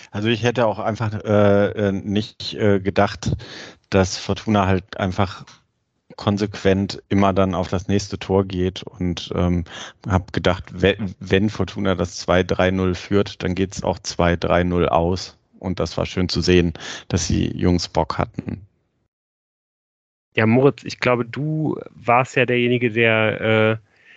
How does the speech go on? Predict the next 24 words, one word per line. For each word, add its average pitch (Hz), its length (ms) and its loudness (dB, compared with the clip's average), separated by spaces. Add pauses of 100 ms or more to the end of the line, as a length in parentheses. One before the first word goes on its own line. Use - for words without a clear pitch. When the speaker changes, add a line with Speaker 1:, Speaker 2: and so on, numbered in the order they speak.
(240)
Speaker 2:
am 110 160 0
meisten, 123 920 0
ähm, 113 500 2
erwartet 113 500 -2
hat 123 140 -10
und 120 80 -6
noch 113 120 -8
am 110 120 -6
meisten 117 300 -4
darauf 107 260 -6
gedrängt 110 400 -4
hat, 113 220 -6
dass - 480 -10 (220)
der 107 120 0
ein 117 160 0
oder 113 180 -2
andere 113 340 -4
Wechsel 117 360 -4
in 110 140 -4
der, 104 360 2
in 104 100 -6
der 104 120 -2
Startformation, 135 1200 -6
äh, 123 480 4